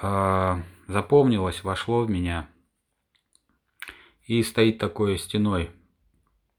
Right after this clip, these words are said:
И мне трудно просто сказать себе: «Нет, ты сейчас можешь доверять,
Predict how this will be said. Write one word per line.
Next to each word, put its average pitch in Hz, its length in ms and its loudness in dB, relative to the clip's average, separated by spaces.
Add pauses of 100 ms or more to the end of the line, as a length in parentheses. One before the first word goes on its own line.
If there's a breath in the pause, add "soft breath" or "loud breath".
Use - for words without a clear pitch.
(220)
И 104 40 -2
мне 107 180 2
трудно 123 420 2
просто 90 360 -6
сказать 92 420 -4
себе: 90 380 -4
«Нет, 104 380 -4
ты 101 520 0 (100)
сейчас 101 360 -4
можешь 98 280 -4
доверять, 95 600 0